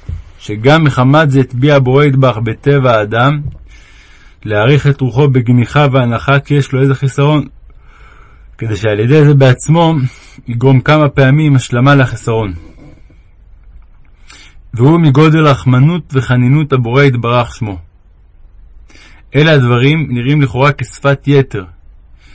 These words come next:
כי מי לא ידע בכל אלה שהשלמת החיסרון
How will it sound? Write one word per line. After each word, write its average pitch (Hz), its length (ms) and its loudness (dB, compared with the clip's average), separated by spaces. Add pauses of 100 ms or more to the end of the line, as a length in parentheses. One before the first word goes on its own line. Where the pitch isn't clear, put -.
(280)
כי - 140 -6
מי 151 260 2
לא 160 100 0
ידע 143 460 2
בכל 131 400 0
אלה 143 220 2
שהשלמת 123 600 -4
החיסרון 120 600 -4